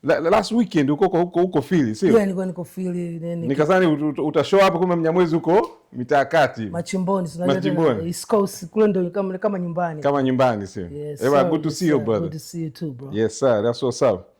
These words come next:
Speaker 1: Eh, bana, mimi, um, kwanza kabisa, ningependa kabla mimi na hatujaanza kuongea, a-, na ningependa kujua au u-, u-, uwafahamishe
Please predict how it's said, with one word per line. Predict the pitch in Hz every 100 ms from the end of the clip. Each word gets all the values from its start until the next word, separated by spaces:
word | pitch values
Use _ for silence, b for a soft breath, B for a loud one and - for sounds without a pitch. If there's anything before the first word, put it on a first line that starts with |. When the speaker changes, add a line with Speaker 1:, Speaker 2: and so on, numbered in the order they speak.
| -
Speaker 1:
Eh, | - - - 170
bana, | 190
mimi, | 190 226 208 190
um, | 175 175 170 156 143 139 _ _ _ _ - -
kwanza | 202 185
kabisa, | 185 208 - 160 139 - _ _ _ _ _ _
ningependa | 131 135 143 180 160
kabla | 185 165 156
mimi | 165
na | 165 156
hatujaanza | 143 123 127 151 156
kuongea, | 135 135 127 156 131 104 107 _ _ _ _ _ -
a-, | 123 -
na | 131
ningependa | 139 131 135 170 139
kujua | 131 123 135 143 127 117 - -
au | - 139 131
u-, | - 123 113
u-, | 131 123 117
uwafahamishe | 123 120 123 117 151 - 131 110